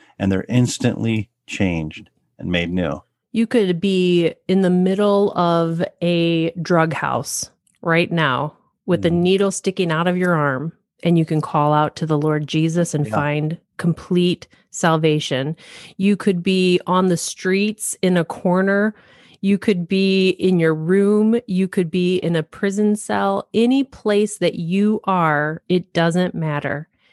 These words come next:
Speaker 2: You can call out for the sacrifice that has eternally paid the price for
Speaker 1: Mm.
Speaker 2: whatever you're in the middle of. You could be <laughs> in the middle of the worst sin in this moment, and his blood can cleanse you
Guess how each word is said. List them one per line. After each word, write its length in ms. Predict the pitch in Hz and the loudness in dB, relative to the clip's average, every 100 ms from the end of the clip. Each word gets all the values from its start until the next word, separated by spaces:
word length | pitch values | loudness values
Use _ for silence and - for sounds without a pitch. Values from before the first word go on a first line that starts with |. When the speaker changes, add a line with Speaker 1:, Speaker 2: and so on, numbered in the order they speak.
| _ - | _ -2
Speaker 2:
You 120 | 190 | -2
can 180 | 185 175 | 0 -4
call 440 | - 185 185 202 - | -2 0 2 2 2
out 320 | 185 170 - | 2 2 -2
for 140 | - 165 | -4 -2
the 120 | 156 | -2
sacrifice 920 | - - 190 180 185 190 - 190 190 | -4 -4 0 0 0 -4 -2 -2 -2
that 140 | - 147 | -4 -4
has 220 | 170 156 | -4 -2
eternally 960 | 156 - - 190 190 196 196 202 202 - _ _ _ - | -4 -6 -4 0 2 2 2 2 0 -4 _ _ _ -14
paid 380 | - 202 208 214 | -2 2 2 0
the 60 | |
price 580 | 220 180 190 196 - - _ _ _ | -2 -2 -2 -2 -8 -16 _ _ _
for 120 | 202 | -2
Speaker 1:
Mm. 40 | 185 | 0
Speaker 2:
whatever 340 | 185 226 269 | 2 2 2
you're 160 | 226 240 | 2 4
in 60 | |
the 80 | 240 | 4
middle 240 | 214 196 | 4 2
of. 160 | 151 - _ _ | 0 -2 _ _
You 80 | 262 | -6
could 140 | 254 240 | -2 2
be 140 | 247 | 2
<laughs> 40 | |
in 60 | 262 | 2
the 60 | 233 | 0
middle 280 | 208 220 | 0 2
of 120 | 202 180 | 0 0
the 120 | 180 | -4
worst 480 | 175 196 214 - - | -2 -2 -2 -4 -4
sin 360 | 208 165 156 - | 0 0 -2 -6
in 240 | 180 180 170 | -2 0 2
this 280 | 196 208 - | 0 0 -2
moment, 540 | 190 180 160 147 - _ _ _ _ _ - | 0 2 0 -2 -6 _ _ _ _ _ -2
and 200 | 180 175 | 0 0
his 340 | - 196 196 | 2 0 0
blood 520 | 180 190 175 156 151 - - | -2 2 2 2 -2 -8 -14
can 220 | - 165 | -6 -4
cleanse 640 | 156 - - 170 170 190 196 | -4 -6 0 2 4 2 0
you 240 | 190 190 | 0 0